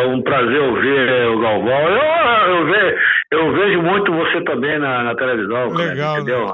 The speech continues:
Speaker 2: Pô, você
Speaker 1: Pô, eu fico, eu admiro os grandes profissionais, entendeu? É, é,
Speaker 2: <laughs>
Speaker 1: nosso país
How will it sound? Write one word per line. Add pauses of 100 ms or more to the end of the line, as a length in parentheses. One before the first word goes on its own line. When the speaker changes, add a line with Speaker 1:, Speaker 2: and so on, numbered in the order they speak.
Speaker 2:
Pô, (260)
você
Speaker 1:
Pô,
eu (100)
fico, (600)
eu
admiro
os
grandes
profissionais,
entendeu?
É, (400)
é,
Speaker 2:
<laughs>
Speaker 1:
nosso
país